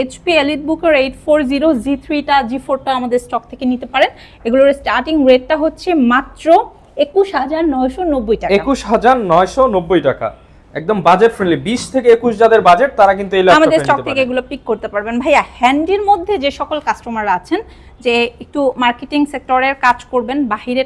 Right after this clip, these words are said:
Speaker 1: টাইম বেশি স্পেন্ড করবেন,
Speaker 2: রেগুলার হচ্ছে আপনার দৌড়াদৌড়ির উপরে থাকতে হয়, ল্যাপটপটা সাথে থাকবে তাদের জন্য, লাইট ওয়েট
Speaker 1: প্লাস
Speaker 2: এবং ছোট
Speaker 1: হচ্ছে,
Speaker 2: সাইজের মধ্যে।
Speaker 1: আহ, ছোট, একটু পোর্টেবল, তারা এটা নিতে পারেন। যদিও এটা Dell ব্র্যান্ড, but আপনারা আমাদের স্টক থেকে সেম আউটলুকের সেম সাইজের হচ্ছে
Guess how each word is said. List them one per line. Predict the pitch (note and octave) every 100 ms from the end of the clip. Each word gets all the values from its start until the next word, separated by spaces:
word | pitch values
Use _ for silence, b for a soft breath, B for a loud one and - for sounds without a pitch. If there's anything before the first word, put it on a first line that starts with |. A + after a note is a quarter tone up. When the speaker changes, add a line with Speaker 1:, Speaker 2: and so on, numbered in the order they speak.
| C4
Speaker 1:
টাইম | A#3+ A#3+
বেশি | A#3+ C4 C4
স্পেন্ড | - C4 C4+
করবেন, | C#4 G3+
Speaker 2:
রেগুলার | F#3 G#3+ A3+ G#3
হচ্ছে | G3+ - G#3
আপনার | - F#3+
দৌড়াদৌড়ির | E3+ G3 G#3 G#3 G#3
উপরে | G3+ G3+ F#3
থাকতে | D#3+ - G3
হয়, | G3+
ল্যাপটপটা | E3 E3 G3+ G3 G#3 G3 - b - -
সাথে | G3 B3+ A#3
থাকবে | G#3+ C#4 A#3+
তাদের | G#3 F#3+ D#3
জন্য, | C3 A#2 - _ C#3
লাইট | D3+ G3
ওয়েট |
Speaker 1:
প্লাস | B3+ C4
Speaker 2:
এবং | A3 F#3+
ছোট | F#3+
Speaker 1:
হচ্ছে, | F#3 F#3
Speaker 2:
সাইজের | C#3+ B2 A#2+
মধ্যে। | G3+
Speaker 1:
আহ, | G#3+ G#3+ G#3+ -
ছোট, | D#4+ D#4+ F4+ A4+ - -
একটু | A#3+ C4
পোর্টেবল, | C4+ C4+ C#4+ G4 b b -
তারা | A3 A#3
এটা | A#3 C4+
নিতে | C4 B3+
পারেন। | C4+ F4+ F4
যদিও | B3+ E4 D#4
এটা | D#4+ B3+
Dell | C4+ D4+ B3+
ব্র্যান্ড, | B3 G4 - B -
but | G#3+ A#3+
আপনারা | A#3+ C#4+ C#4+
আমাদের | C4 C#4 D4
স্টক | - C#4 -
থেকে | D#4 F4
সেম | D#4+ D4 C#4 A#3+
আউটলুকের | C4 C4+ C4+ C#4 D#4+ F#4+ b b -
সেম | C#4 C#4
সাইজের | C#4+ C4 A#3 A#3+ D4+
হচ্ছে | C#4+ C#4